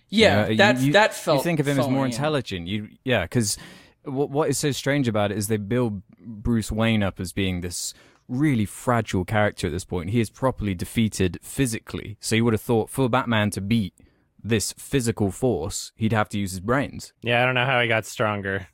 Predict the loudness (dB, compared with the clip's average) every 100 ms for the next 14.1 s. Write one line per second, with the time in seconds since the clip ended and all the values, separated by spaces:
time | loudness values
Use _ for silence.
0 | _ -8 -6 -4 -4 -6 -10 _ 2 6
1 | 4 4 2 2 -2 -2 0 0 0 0
2 | 2 2 2 2 2 2 0 0 0 0
3 | -4 -6 -4 0 0 -2 -6 -2 -2 -2
4 | -6 -8 -10 _ _ -6 -6 -4 -6 -8
5 | -4 0 2 0 -4 -8 -10 _ _ _
6 | _ -10 -8 -8 -14 _ _ 0 4 4
7 | 6 4 6 6 6 4 2 -2 -4 -6
8 | -4 -4 -2 -4 -6 -8 -6 -2 -2 -4
9 | -8 -4 -2 -4 -4 -4 -4 -6 -10 _
10 | -10 -6 -6 -8 -12 _ -20 -6 2 2
11 | 4 2 2 2 2 2 0 2 2 2
12 | -2 0 0 2 2 2 2 2 0 2
13 | 4 4 4 0 2 2 2 0 0 -2
14 | -4